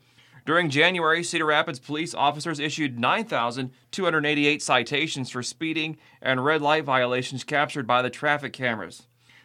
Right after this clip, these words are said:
The cameras generated more than five point three million dollars in revenue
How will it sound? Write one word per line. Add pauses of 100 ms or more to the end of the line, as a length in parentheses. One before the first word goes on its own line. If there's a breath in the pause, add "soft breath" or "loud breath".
The
cameras
generated
more
than (300)
five
point
three
million
dollars
in
revenue